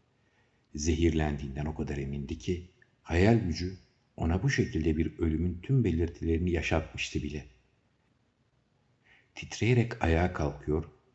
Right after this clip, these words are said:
kocasını kucaklıyor ve acısının yerini mutluluk alıyordu.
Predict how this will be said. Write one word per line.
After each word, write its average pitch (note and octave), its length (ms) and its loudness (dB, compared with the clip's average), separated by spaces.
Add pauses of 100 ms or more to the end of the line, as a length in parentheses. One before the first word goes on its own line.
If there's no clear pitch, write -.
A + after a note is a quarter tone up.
(120)
kocasını D#2+ 500 -4
kucaklıyor E2+ 600 -4
ve F#2 140 0
acısının E2+ 480 -2
yerini D#2+ 440 2
mutluluk D2+ 520 -8
alıyordu. C#2+ 540 -8